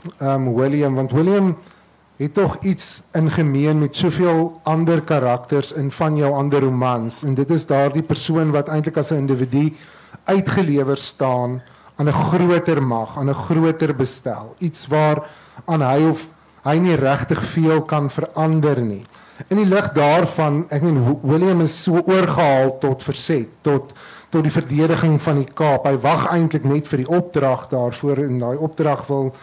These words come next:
net nie gou genoeg kom volgens hom nie. Ehm, w-, ja, en, w-, wat ek wil weet is, tot watter mate beskou jy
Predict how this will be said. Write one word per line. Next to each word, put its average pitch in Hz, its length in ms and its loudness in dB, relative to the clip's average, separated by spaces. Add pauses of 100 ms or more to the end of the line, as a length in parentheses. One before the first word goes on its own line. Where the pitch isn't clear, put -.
(220)
net 147 160 0
nie 147 80 0
gou 170 260 2
genoeg 139 540 0
kom 196 320 4
volgens 143 440 -2
hom 123 180 -2
nie. 127 140 -4 (320)
Ehm, 165 180 0 (400)
w-, 135 160 -16 (760)
ja, 185 260 4 (120)
en, 180 420 0
w-, 185 160 0
wat 165 160 0
ek 180 100 -2
wil 175 140 2
weet 180 240 2
is, 180 160 0
tot 185 180 0
watter 185 240 2
mate 180 240 4
beskou 180 480 2
jy 170 80 4